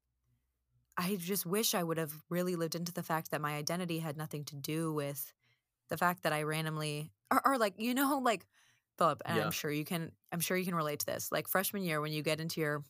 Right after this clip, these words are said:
Speaker 1: theater program, this didn't happen for me because I didn't study theater my freshman year, but all of a sudden, like, your, your freshman year, you get there and everybody's kinda trying to prove that they deserve to be there. So everybody's, like,
Speaker 2: Yeah.
Speaker 1: talking about the roles they played in high school and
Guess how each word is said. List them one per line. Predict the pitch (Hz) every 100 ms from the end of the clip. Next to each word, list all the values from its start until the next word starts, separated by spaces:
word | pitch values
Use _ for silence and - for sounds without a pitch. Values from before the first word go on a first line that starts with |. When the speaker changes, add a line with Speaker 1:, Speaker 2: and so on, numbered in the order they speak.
| _ _ _ _ _ _ _ _ - - - -
Speaker 1:
theater | 180 165
program, | 160 156 151 147
this | 175
didn't | 233 220
happen | 196 190
for | 180
me | 165 156
because | 151 156
I | 151
didn't | 156
study | 143 151
theater | 151 147 143 143
my | - 147
freshman | - 147 143
year, | 143 147 -
but | 151 - _ _ _ _ _ _ -
all | 180
of | 190
a |
sudden, | - 180 170
like, | - - -
your, | 156 165 147 143 - -
your | 165
freshman | 160 170 - 165
year, | 156
you | 160
get | 151 147
there | - 160
and | 156
everybody's | 147 160 170 170
kinda | - 156
trying | - 156 160
to | 151
prove | - 151 147
that | 156
they | 160
deserve | 147 147 147 147
to | -
be | 147 139
there. | 135 151 170 185 - -
So | 190
everybody's, | 160 165 175
like, | 165
Speaker 2:
Yeah. | -
Speaker 1:
talking | 160 165
about | 160
the | 175
roles | 165 156 160
they | 160
played | - 160
in | 160
high | 170 147
school | - - 156 151 151 151
and | 147